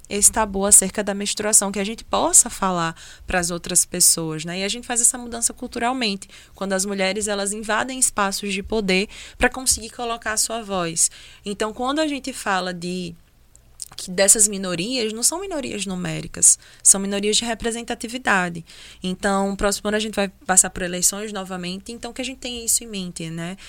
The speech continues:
Essa maior diversidade do nosso Congresso, essa maior diversidade no Executivo, no Judiciário. Claro que a gente não vota no Judiciário, mas que a gente faça uma pressão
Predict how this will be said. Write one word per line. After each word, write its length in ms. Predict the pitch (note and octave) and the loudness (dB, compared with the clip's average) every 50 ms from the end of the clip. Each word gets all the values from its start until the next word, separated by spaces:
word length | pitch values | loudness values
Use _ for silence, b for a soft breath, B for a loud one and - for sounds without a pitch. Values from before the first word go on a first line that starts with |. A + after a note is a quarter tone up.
| B B B | B B B
Essa 240 | - F#3 F#3 - G3+ | 2 4 4 4 6
maior 540 | G3+ G3 G3+ G#3 G3+ G3 G#3+ A#3 - - A3 | 4 4 4 4 2 0 0 0 -2 -6 -8
diversidade 680 | A#3+ A#3 G3+ G#3 G#3 G#3 - - F#3+ F#3 F3 F3 F3 F3 | -8 -6 -6 0 2 4 4 4 4 2 2 2 0 -4
do 100 | F3 F3 | -8 -8
nosso 260 | E3 E3 D#3+ - - | -6 -4 -4 -4 -4
Congresso, 540 | - E3+ D#3+ D#3 D#3+ D#3+ E3+ F3 F3 - - | -6 -8 -10 -8 -4 -4 -2 2 2 4 4
essa 180 | - - F3 | 4 2 0
maior 300 | E3+ F3 F3 F3 F3+ G3 | -4 -8 -6 -6 -6 -6
diversidade 580 | G3 F#3+ F#3 F#3 F3+ F3 - F3 E3 E3 E3+ F3 | -6 -6 0 4 4 4 4 4 0 -2 -2 -4
no 60 | E3+ | -6
Executivo, 680 | E3+ E3 E3+ E3+ - - - - F#3 F#3 F#3 E3+ F3 F3+ | -6 -6 -6 -8 -10 -14 -12 -8 -6 -6 -6 -6 -6 -6
no 220 | F3 F#3 G3+ A3+ | -6 -4 -4 -2
Judiciário. 800 | A3 G#3+ G3+ F3+ F3+ E3 - - - E3+ D#3+ D#3+ D#3+ E3 F3 F3 B B B B B | -2 -2 -4 0 2 4 4 4 4 2 -2 -4 -4 -6 -6 -10 B B B B B
Claro 180 | - F#3+ G3 | -2 -2 0
que 80 | G3+ - | 0 -2
a 40 | G3+ | -6
gente 160 | F#3+ F#3 - | -6 -6 -6
não 120 | - F#3 F3+ | -6 -6 -4
vota 280 | E3+ F3 F3+ F3+ - | -4 -4 -6 -6 -6
no 100 | F3+ F3+ | -8 -8
Judiciário, 540 | E3+ F3 F3 F3 F3+ - - - F3 F3+ F#3 | -8 -8 -2 2 4 4 4 4 0 -4 -4
mas 160 | F3+ F3 F3+ | -2 0 0
que 80 | - - | 0 0
a 40 | G3 | -4
gente 180 | F3 F3+ - | -8 -8 -4
faça 280 | - A3 A#3+ A#3 - - | 0 2 2 2 2 0
uma 60 | A3 | -2
pressão 460 | - - G3+ F#3+ - - F3 E3+ E3 | -4 2 6 6 8 6 6 2 -4